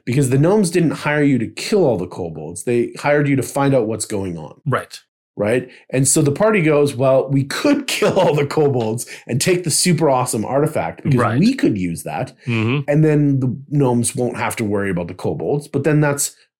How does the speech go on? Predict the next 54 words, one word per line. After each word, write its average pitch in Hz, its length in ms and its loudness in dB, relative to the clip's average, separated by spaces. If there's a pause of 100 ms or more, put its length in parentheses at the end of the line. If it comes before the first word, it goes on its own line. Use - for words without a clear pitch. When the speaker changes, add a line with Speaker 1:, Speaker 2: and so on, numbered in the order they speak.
(260)
Speaker 1:
that 135 160 2
is 135 280 0
unprovoked 165 960 0 (260)
murder 104 560 -2 (460)
'cause 123 120 -2
they're 120 120 0
pacifists 101 840 -4
now, 90 380 -10
remember. 92 420 -6
Speaker 2:
Right. 101 360 -2 (160)
Speaker 1:
Right? 123 260 -2 (120)
But 123 80 0
we 131 120 2
could 185 220 0
take 151 200 0
it. - 160 -8 (160)
Or 185 120 4
we 262 120 2
could 254 120 2
just 175 140 -2
go 175 140 4
and 139 100 2
take 240 240 0
it 90 100 -2
because 110 220 -2
they're 104 140 -4
pacifists. 80 720 -10
And 117 140 -2
then 131 100 4
we'll 143 120 4
be 131 120 4
gone 147 380 2
by 123 100 2
the 107 100 0
time 110 200 -2
they 101 80 -2
become 90 260 -8
aggressive. 92 560 0 (380)
But 131 100 2
then 143 140 4
we 131 80 2
could 127 80 2
just 113 140 -4
go 120 100 0
and 107 100 -2
tell 107 140 0
the 104 80 0
gnomes 98 320 -2
that, 90 120 -4
"Oh, 117 140 -2
yeah, 113 160 2
they 95 140 -4
were. 95 260 -8
But, 87 220 -14